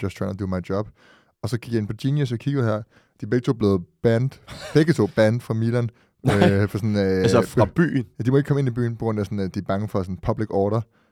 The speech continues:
Speaker 2: What the fuck?
Speaker 1: Ja, det er jo, altså, det, okay, det var ikke sket i Danmark, men altså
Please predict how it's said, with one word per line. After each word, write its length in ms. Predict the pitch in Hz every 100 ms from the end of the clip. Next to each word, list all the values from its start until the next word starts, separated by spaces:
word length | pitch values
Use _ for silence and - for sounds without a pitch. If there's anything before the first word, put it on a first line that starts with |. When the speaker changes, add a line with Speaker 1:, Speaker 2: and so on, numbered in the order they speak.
| _ _ _ _ _ _ _ 117
Speaker 2:
What 200 | 135 147 - -
the 200 | 98 87 -
fuck? 180 | 92 90
Speaker 1:
Ja, 140 | 127 123 _ _ -
det 20 |
er 40 |
jo, 120 | 131 123
altså, 160 | 104 104
det, 160 | 110 -
okay, 120 | 101
det 80 | 107
var 60 | 90
ikke 100 | 85
sket 120 | 98
i 40 |
Danmark, 320 | 92 101 107 107
men 120 | 90
altså 220 | 95 104